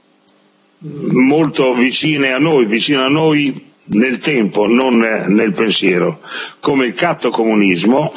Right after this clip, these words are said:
questa cultura che si è diffusa e si è espansa ha pervaso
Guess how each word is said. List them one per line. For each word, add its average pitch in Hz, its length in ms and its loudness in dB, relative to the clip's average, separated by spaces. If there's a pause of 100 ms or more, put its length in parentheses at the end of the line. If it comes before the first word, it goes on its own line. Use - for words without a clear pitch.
(1000)
questa 214 340 0
cultura 170 560 2
che 135 160 0
si - 180 0
è 151 180 0
diffusa 147 540 0
e 87 120 2
si 104 120 2
è 127 200 0
espansa 127 1000 -4 (520)
ha 180 240 -2
pervaso 165 1200 0